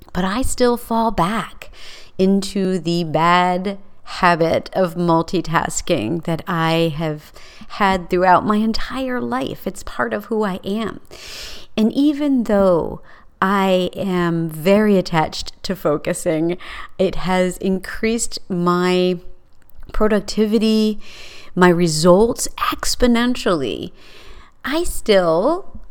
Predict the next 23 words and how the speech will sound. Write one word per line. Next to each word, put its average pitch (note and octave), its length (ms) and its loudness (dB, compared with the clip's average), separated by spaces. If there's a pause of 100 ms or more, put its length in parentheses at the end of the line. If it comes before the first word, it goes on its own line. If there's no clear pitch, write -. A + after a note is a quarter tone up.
need G#3 340 2
to A3+ 140 0
recognize G3 920 0
that G3 160 -4
the A3+ 100 0
key F#4 560 -4
isn't G#3 760 -2 (360)
to A3 100 -6
become G#3 580 -4
someone F#3+ 520 -2
that E3 220 -6
you're D3 120 -4
not, D3 640 -6 (480)
to E3 580 2 (460)
suppress F#3+ 720 2
all D#3+ 240 2
that D#3 160 0
makes F3+ 420 0
you G3 80 -2
who F#3 180 -4
you D#3+ 360 -2
are. F3 520 -2
No, F#3 540 0